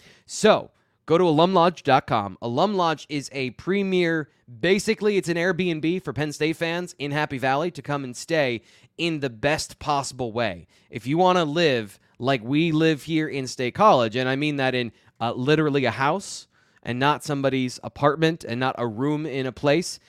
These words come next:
check out alum lodge dot com. I just love showing these, uh, I love, I love,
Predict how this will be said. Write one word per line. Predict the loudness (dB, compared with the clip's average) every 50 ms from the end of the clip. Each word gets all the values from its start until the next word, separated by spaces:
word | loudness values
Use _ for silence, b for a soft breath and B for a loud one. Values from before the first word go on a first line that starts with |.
| b b _
check | -2 -2 0 2
out | 2 2
alum | 2 2 0 0 0 0
lodge | 0 0 -2 -2 -2
dot | 0 0 0 0 0
com. | -2 -2 -2 -2 -2
I | -4 -4
just | -4 -4 -2
love | -2 -2 -2 -2
showing | -4 -2 0 0 0 0 0 -4 -6 -8 b b b b b b _
these, | -8 -6 -6 -4 -4 -6 -6 -4 -2
uh, | 0 0 0 0 0
I | 0
love, | 0 2 2 0 0 -2 -6 -16 _ -6
I | -4 -4
love, | -2 0 2 2 2 0 0 -4 -10 -18 -20